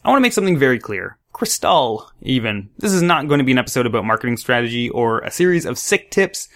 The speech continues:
to get people interested in your project. I could try to do that, but it would be ill-informed and just generally bad. I don't know enough about marketing for me to be able to say anything worthwhile. I mean, I guess that's not drastically different from most weeks, but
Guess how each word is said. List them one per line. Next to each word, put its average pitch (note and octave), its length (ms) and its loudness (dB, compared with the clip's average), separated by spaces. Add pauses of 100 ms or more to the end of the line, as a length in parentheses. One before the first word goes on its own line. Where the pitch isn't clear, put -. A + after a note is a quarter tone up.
(160)
to - 80 -8
get D#3 160 2
people E3 260 0
interested E3+ 340 0
in D#3 60 0
your B2+ 140 -2
project. C#3+ 560 0 (260)
I - 80 -2
could B2+ 100 -2
try C3+ 180 0
to G3+ 80 0
do A2+ 160 -8
that, G2 280 -2
but A2 280 -2 (300)
it F#4 120 4
would F4 100 6
be G#3+ 140 0
ill-informed C#3+ 580 4
and B2 100 2
just A#2+ 200 -8
generally A#2+ 600 2 (600)
bad. G2 500 0 (140)
I - 80 -2
don't C#3 200 2
know C3+ 240 6
enough B2 220 2
about A#2 220 0
marketing C3 480 2
for B2 100 -4
me A#2+ 140 0
to B2 80 0
be A#2+ 80 0
able A#2+ 140 -2
to A2 60 -6
say B2 280 0
anything C3 300 2
worthwhile. C#3+ 720 0 (320)
I C3+ 60 0
mean, D#3 100 4
I D3+ 60 4
guess D3 140 2
that's D#3 100 -4
not C#3+ 140 -2
drastically C3+ 440 0
different D3 240 0
from B2 140 2
most C3+ 240 2
weeks, C#3+ 240 0
but A#2+ 320 2